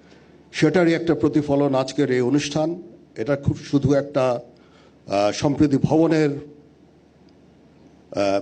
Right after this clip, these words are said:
ভিত্তিপ্রস্তর স্থাপন উপলক্ষেই, আহ, একটা অনুষ্ঠান নয়। এখানে আমরা একটা সম্প্রীতির একটা সমাবেশ করেছি,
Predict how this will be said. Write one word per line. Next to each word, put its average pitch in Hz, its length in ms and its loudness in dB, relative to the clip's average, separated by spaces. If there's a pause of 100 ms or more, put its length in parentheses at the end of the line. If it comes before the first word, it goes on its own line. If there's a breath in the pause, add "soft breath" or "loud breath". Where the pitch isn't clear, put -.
(220)
ভিত্তিপ্রস্তর 143 760 2
স্থাপন 139 580 -2
উপলক্ষেই, 147 720 2
আহ, 123 380 -8 (380)
একটা 135 180 -2
অনুষ্ঠান 143 420 2
নয়। 143 280 -2 (680 loud breath)
এখানে 139 260 2
আমরা 135 220 2
একটা 139 180 -2
সম্প্রীতির 143 680 2
একটা 131 480 0 (640)
সমাবেশ 143 460 2
করেছি, 170 420 0